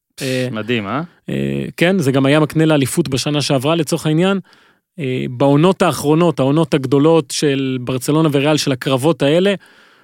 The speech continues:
Speaker 2: אז אתה יודע, תשעים, תשעים ושלוש נקודות זה היה שווה אליפות, והיא יכולה להגיע פה לשמונים ותשע, וזה אחרי פתיחת עונה נוראית, אה, שכל התוכניות שהיו לזידן ב-,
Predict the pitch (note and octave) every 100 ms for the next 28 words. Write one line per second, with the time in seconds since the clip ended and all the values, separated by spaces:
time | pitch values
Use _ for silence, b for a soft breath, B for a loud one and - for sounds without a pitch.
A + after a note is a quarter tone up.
0 | b - A3 A3 C#3+ - A#3 B3 A#3 G#3
1 | F3+ - D3 G#3 G3+ E3+ D#3+ F#3+ E3+ F#3+
2 | F3 D3 F3+ B2+ C#3 D3 D3+ D3+ D#3 D3+
3 | A#3 G3 F#3+ F#3 F#3+ E3 F#3 - C#3+ -
4 | D#3 F3 D3+ G3 G#3 B3 A3 b b b
5 | b C#3+ C#3 G3+ G3 F#3+ D#3+ F#3+ F#3+ D#3
6 | E3+ E3 C#3 D3+ G#3 G3+ - b b b
7 | b C#3+ C3 C3 C3 - _ - - C3
8 | - G3+ G#3 F3 C3 D3+ F3 E3 - C#3+
9 | D3+ D#3+ C3 C3+ D3+ D3+ C#3 C3+ C3